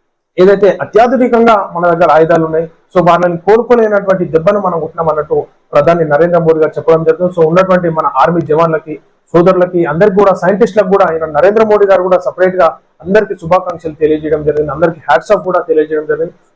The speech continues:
So మనం కూడా మన భారత్ ఆర్మీ సోదరులకు కొంతమంది, ఆ, వీరమరణం పొందడం జరిగింది కాబట్టి అందరికీ సెల్యూట్ చేద్దాం. ఎందుకంటే ఈనాడు ఆ వాళ్ళ వల్లనే మన భారతదేశానికి రక్షణ కవచంలా వాళ్ళు ప్రాణాలకు సైతం లెక్క చేయకుండా బార్డర్లలో కొట్లాడడం జరుగుతోంది. కాబట్టి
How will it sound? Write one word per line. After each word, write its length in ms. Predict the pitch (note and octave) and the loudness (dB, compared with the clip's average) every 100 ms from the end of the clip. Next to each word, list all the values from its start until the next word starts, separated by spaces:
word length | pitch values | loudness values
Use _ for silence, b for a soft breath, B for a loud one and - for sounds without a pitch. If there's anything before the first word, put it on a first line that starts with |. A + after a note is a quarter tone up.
| - | -2
So 60 | D#3 | 0
మనం 240 | E3 A3+ | 2 4
కూడా 280 | A3+ A3 G#3+ - | 4 2 -2 -6
మన 140 | E3 | -6
భారత్ 380 | D3+ C#3 D#3 F3+ D#3 | -4 0 2 2 0
ఆర్మీ 220 | D#3 E3 | -2 -2
సోదరులకు 440 | D#3+ D#3 D#3+ D#3 | -2 0 0 -2
కొంతమంది, 500 | E3 D#3 D3 D3 D3 - _ _ C#3+ | -4 -4 -4 -2 -2 -4 _ _ -2
ఆ, 180 | C3 C3 | 0 0
వీరమరణం 600 | C3 E3+ F3 E3 D#3+ D3 | 0 0 2 2 -2 -4
పొందడం 380 | D3 D3 D3 | -6 -4 -2
జరిగింది 320 | C#3+ C#3 C#3 C#3 | -2 -2 -4 -4
కాబట్టి 380 | C3+ D3 D3 | -2 -2 -2
అందరికీ 320 | C3+ D3 D#3+ - | -4 -2 -4 -4
సెల్యూట్ 420 | D3 E3 G3 E3 | -4 0 0 0
చేద్దాం. 320 | E3 F3 F#3 _ - | -2 -2 -6 _ -8
ఎందుకంటే 320 | F3 F#3+ F#3+ | -4 0 0
ఈనాడు 200 | G3 F3+ | 2 2
ఆ 480 | E3 - D#3 D#3 D#3 | 0 0 0 2 0
వాళ్ళ 340 | C#3+ C#3+ G#3 A#3 | 0 0 2 2
వల్లనే 480 | A3 A3+ A#3 G3 - | 2 2 0 -2 -4
మన 100 | E3+ | -4
భారతదేశానికి 800 | E3 - F#3 F#3 E3+ E3 E3 D3 | 0 0 0 -2 -6 -6 -6 -4
రక్షణ 300 | D3 - F#3 | -4 -2 -2
కవచంలా 500 | - E3 E3+ F#3 F3+ | 2 0 2 2 2
వాళ్ళు 500 | D#3+ - _ - D#3+ | 0 -6 _ -2 -2
ప్రాణాలకు 420 | D#3+ D3+ F3+ G#3+ | 0 0 2 0
సైతం 300 | G3+ G3 F#3 | -2 0 0
లెక్క 240 | E3+ E3+ E3 | 2 0 0
చేయకుండా 280 | D#3+ E3 | 0 0
బార్డర్లలో 520 | D3 C#3+ D3+ D#3 D3+ D3 | 0 2 0 0 -2 -4
కొట్లాడడం 500 | D3+ - D#3 D3+ C#3 | -6 -2 -2 -2 -6
జరుగుతోంది. 420 | C3+ C3+ C#3+ C#3 | -8 -6 -6 -4
కాబట్టి 400 | C#3 C#3 D3 G#3+ | -4 -4 -4 -10